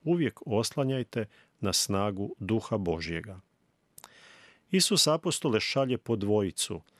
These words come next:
jer iz međusobnog odnosa ljudi dolazi snaga. Apostoli svjedoče i prenose poruku spasenja ako su i u međusobnom odnosu poštovanja i ljubavi.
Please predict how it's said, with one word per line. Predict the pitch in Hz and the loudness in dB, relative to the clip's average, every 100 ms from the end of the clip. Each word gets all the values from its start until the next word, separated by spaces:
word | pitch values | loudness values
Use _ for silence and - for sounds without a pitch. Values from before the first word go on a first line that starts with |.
| - - _ - | -20 -20 _ -2
jer | 107 | 0
iz | 98 | 2
međusobnog | 127 190 180 - 110 98 90 101 | 2 2 2 2 2 0 -2 0
odnosa | 110 120 101 101 | 0 2 0 0
ljudi | 92 107 147 120 | 2 0 2 2
dolazi | 95 90 85 87 | 2 2 0 -2
snaga. | - 95 85 85 92 87 _ _ _ _ _ | -2 -2 -4 -6 -10 -18 _ _ _ _ _
Apostoli | 95 - 101 - 95 | -4 -2 -4 -2 0
svjedoče | 92 - 110 110 131 - 101 | 0 2 0 0 -4 -2 -4
i | |
prenose | - 113 127 123 - | -2 0 0 0 -2
poruku | 95 127 123 104 - | -2 -2 -2 -4 -4
spasenja | - - 104 117 - 151 135 123 - - _ - | -4 0 0 0 0 0 0 -2 -8 -20 _ -2
ako | 107 - 113 | -2 0 -2
su | - 107 - | -2 -4 -2
i | 107 | 0
u | 104 | 2
međusobnom | 131 160 127 - 110 95 95 | 2 2 0 0 0 -2 -2
odnosu | - 127 131 - 104 | 0 0 0 -2 -4
poštovanja | - 92 - 98 92 110 135 92 | -4 -6 -4 0 0 0 0 -2
i | |
ljubavi. | 82 85 82 85 87 | -2 -4 -4 -6 -6